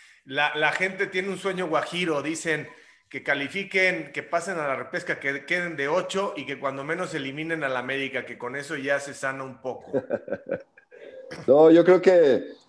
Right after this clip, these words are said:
Speaker 2: nosotros en ese sentido, eh,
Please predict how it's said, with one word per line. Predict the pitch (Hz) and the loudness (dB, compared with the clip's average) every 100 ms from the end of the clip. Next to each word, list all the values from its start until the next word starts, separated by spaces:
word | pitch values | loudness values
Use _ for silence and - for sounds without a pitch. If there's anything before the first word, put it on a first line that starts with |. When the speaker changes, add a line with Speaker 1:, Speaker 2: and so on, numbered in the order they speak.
| - | 4
Speaker 2:
nosotros | 127 175 180 190 190 175 - - | 6 6 4 6 6 4 -2 -2
en | 127 139 | 2 4
ese | 165 | 4
sentido, | 156 135 131 160 175 170 143 117 - _ _ _ | 2 0 2 4 6 6 4 0 -6 _ _ _
eh, | - 107 107 104 101 98 92 87 80 - | -6 -4 0 0 0 -2 -4 -4 -4 -6